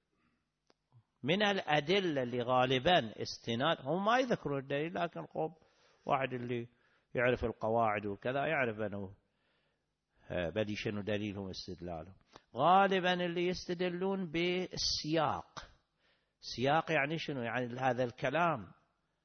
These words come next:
هاي الآيات دا تتكلم عن أي شيء.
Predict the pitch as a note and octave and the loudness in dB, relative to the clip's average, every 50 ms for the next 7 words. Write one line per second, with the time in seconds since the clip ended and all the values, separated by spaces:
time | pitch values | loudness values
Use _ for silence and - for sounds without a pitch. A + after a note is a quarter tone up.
0 | _ _ _ _ _ _ - G#2 G#2+ A2 A2+ - B2+ B2 A#2+ A#2+ B2+ C#3 D3+ E3+ | _ _ _ _ _ _ -4 -2 -2 -2 -2 0 0 2 4 4 4 6 6 6
1 | D#3 B2 G2+ - - - - - _ _ _ _ _ - - A#2 - - B2 - | 4 2 0 -2 -8 -16 -18 -18 _ _ _ _ _ -4 -4 -4 -4 -4 -8 -4
2 | - - D3+ D#3 E3+ F3 E3 D3 - D3 C#3+ C3+ - E3+ F#3 F3+ F3 E3+ D3 - | -2 0 0 2 2 2 2 0 0 -2 -2 0 2 2 4 4 4 2 0 0
3 | - D3+ D3 C#3 C3 B2+ B2 A2+ | 0 0 0 0 -2 -4 -8 -12